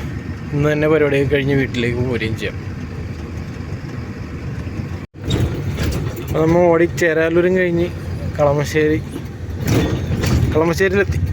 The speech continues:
അപ്പോൾ അവന്മാർ പറഞ്ഞൊരു എട്ട് മണിയൊക്കെ ആകുമ്പോൾ വണ്ടി പിടിച്ചാൽ മതി എന്ന് പറഞ്ഞു അവിടെ. ഇപ്പോൾ ഏഴ്, ആ,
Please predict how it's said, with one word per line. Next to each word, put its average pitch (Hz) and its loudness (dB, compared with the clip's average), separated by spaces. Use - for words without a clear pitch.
അപ്പോൾ 165 2
അവന്മാർ 165 4
പറഞ്ഞൊരു 185 4
എട്ട് - -2
മണിയൊക്കെ 175 2
ആകുമ്പോൾ 180 4
വണ്ടി 180 2
പിടിച്ചാൽ 156 2
മതി 151 4
എന്ന് 151 2
പറഞ്ഞു 131 0
അവിടെ. - -4
ഇപ്പോൾ 131 -4
ഏഴ്, 135 0
ആ, - 0